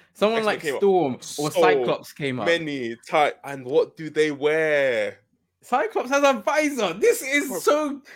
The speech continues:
Speaker 1: not
Speaker 2: he's got the
Speaker 1: that
Speaker 2: two X's right there.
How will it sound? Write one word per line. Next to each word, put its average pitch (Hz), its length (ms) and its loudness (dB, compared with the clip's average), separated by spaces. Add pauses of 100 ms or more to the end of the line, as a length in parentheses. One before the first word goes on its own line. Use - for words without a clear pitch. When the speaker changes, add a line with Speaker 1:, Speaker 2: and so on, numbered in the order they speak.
Speaker 1:
not 247 280 4
Speaker 2:
he's 240 120 -8
got 277 280 2
the 262 80 0
Speaker 1:
that 294 180 4
Speaker 2:
two 302 160 2
X's 220 640 -4
right 254 560 -2 (120)
there. 254 500 2